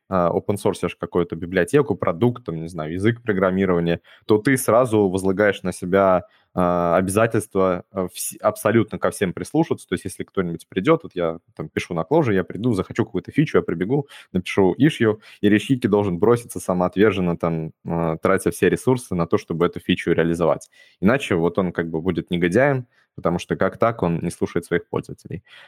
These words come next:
А, и он там пытается объяснить, что это не совсем так, и open source это в первую очередь про, э, способ дистрибьюции, то есть вот я, э, предлагаю вам открытый исходный код, ну и способ лицензирования, то есть вот,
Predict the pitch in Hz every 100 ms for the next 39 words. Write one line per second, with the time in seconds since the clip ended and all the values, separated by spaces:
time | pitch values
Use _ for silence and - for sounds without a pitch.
0 | _ 87 87 85 82 - 104 127 113 101
1 | - 143 - 98 92 127 - - 92 95
2 | - 98 101 95 98 87 160 - 92 -
3 | 92 139 139 104 - - 117 139 107 95
4 | - 82 - 92 92 - - _ _ -
5 | 90 85 - 107 - 87 92 - 92 131
6 | 196 - 131 101 - - 82 90 85 78
7 | _ _ 85 82 80 _ _ - 87 92
8 | 113 87 82 80 - 95 85 - 82 80
9 | 160 165 - - - 147 104 98 - 117
10 | 90 90 107 92 90 82 76 76 69 -
11 | 85 -